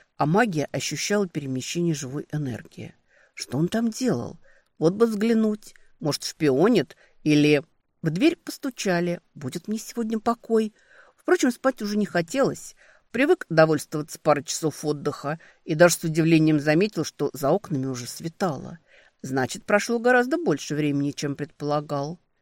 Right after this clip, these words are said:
Встал, снял защиту. "Чего тебе?" спросил у мальца. "Можно я останусь?" "Нет". Вот самое время для подобных вопросов. "Я не буду мешать.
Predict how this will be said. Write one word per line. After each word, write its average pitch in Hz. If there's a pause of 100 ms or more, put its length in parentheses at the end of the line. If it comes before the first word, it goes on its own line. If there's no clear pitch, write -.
Встал, 165 (340)
снял 160
защиту. - (280)
"Чего 185
тебе?" 135 (160)
спросил -
у 131
мальца. 131 (300)
"Можно 151
я 139
останусь?" 135 (520)
"Нет". 156 (540)
Вот 208
самое 233
время 170
для 135
подобных 135
вопросов. - (420)
"Я 147
не 160
буду 139
мешать. 156